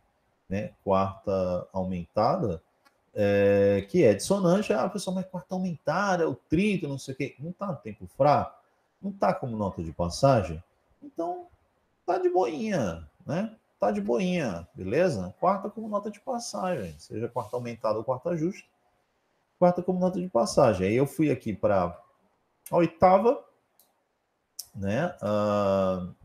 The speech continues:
oitava, beleza? Ah, posso saltar aqui pro ré, né? Fazer uma sexta aí, ah, pra descer pro dó, né? Ficar uma coisa legalzinha,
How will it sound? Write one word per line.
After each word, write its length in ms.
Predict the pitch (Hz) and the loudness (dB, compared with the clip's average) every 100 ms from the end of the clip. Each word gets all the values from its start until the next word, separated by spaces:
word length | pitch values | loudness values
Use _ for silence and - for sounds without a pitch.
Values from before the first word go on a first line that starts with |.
| _ _ - | _ _ -14
oitava, 580 | 95 - - 165 196 | -12 -10 -6 -4 -4
beleza? 580 | 104 90 98 143 - - _ _ _ _ _ _ _ _ _ _ _ _ _ | -4 -6 -4 -6 -10 -14 _ _ _ _ _ _ _ _ _ _ _ _ _
Ah, 580 | 110 104 101 98 98 95 92 _ _ _ _ _ | -2 0 0 0 0 -4 -10 _ _ _ _ _
posso 320 | 131 123 - | -4 -4 -6
saltar 540 | - - 110 98 104 | -4 0 0 0 -2
aqui 260 | 98 - 92 | -2 -4 -6
pro 260 | - 110 107 | -6 -6 -6
ré, 580 | 101 127 160 190 208 214 190 _ _ _ _ _ _ _ _ _ | -4 -2 0 -2 -4 -8 -14 _ _ _ _ _ _ _ _ _
né? 200 | 113 156 - | -10 -10 -10
Fazer 140 | 87 | -10
uma 140 | 95 | -8
sexta 560 | 95 - 107 131 - - | -8 -6 -4 -4 -6 -8
aí, 260 | 95 139 208 - _ _ _ _ _ _ _ _ _ - | -8 -8 -12 -16 _ _ _ _ _ _ _ _ _ -8
ah, 600 | 95 95 92 92 90 90 | -4 -2 0 -2 -2 -4
pra 140 | - 95 | -2 -2
descer 560 | - 98 - - 113 | 0 0 0 -2 -2
pro 140 | - 92 | -4 -6
dó, 320 | 82 113 156 | -4 -2 -4
né? 180 | 135 151 - | -8 -14 -16
Ficar 200 | - 95 | -20 -16
uma 160 | - | -16
coisa 280 | 92 - 90 | -16 -14 -14
legalzinha, 640 | - 90 - 90 123 160 | -12 -10 -10 -10 -12 -12